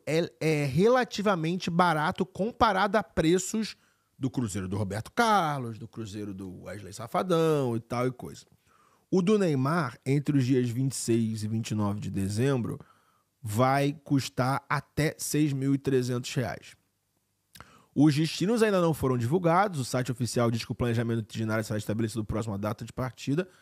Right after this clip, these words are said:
mas já está previsto uma parada em Búzios. Então, o que eu, o que eu suspeito que saia de Santos, que vá pro Rio de Janeiro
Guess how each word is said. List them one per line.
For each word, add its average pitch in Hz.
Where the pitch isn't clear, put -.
mas 143
já 151
está 156
previsto 147
uma 143
parada 139
em 165
Búzios. 101
Então, 123
o 123
que -
eu, 190
o 127
que -
eu 185
suspeito 135
que -
saia 127
de 117
Santos, -
que 147
vá 131
pro 123
Rio 120
de 120
Janeiro 214